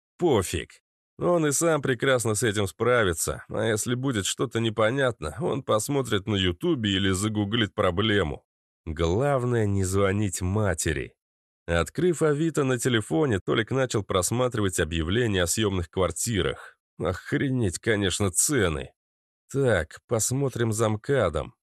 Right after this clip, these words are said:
Тут встречались более приемлемые варианты, но если снимать, он останется вовсе без денег. И надо ездить, смотреть.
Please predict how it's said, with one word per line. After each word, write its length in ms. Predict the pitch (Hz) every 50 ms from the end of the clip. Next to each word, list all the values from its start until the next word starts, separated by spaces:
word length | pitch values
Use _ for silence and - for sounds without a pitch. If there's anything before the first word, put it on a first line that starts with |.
| _ _ _ _ _ _ _ -
Тут 240 | 113 151 175 160 -
встречались 760 | - - 131 127 120 - - 151 156 160 147 120 95 92 85
более 440 | 80 87 117 139 143 139 127 117 101
приемлемые 760 | - 104 107 107 107 123 139 127 120 117 110 107 104 104 98
варианты, 680 | 95 98 92 95 101 113 127 113 92 85 - 73 62 - _ -
но 200 | - - 156 -
если 340 | 127 127 117 113 - 113 101
снимать, 640 | - - - 95 95 104 127 147 123 90 - -
он 160 | 107 110 104
останется 600 | 87 82 - - - 120 117 117 98 87 - - 87
вовсе 460 | 78 82 104 92 101 - - 107 92
без 280 | 87 90 90 82 85
денег. 580 | 87 90 104 113 113 107 92 78 64 - _ _ _ _ _ _ _ _ _ _ _ _ - -
И 140 | 82 82 85
надо 460 | 87 95 120 143 143 127 117 113 107
ездить, 840 | 101 90 82 82 107 139 147 147 143 131 110 107 107 110 120 -
смотреть. 1120 | - - - 90 87 85 82 80 - 113 - 131 135 139 127 92 76 71 - - - -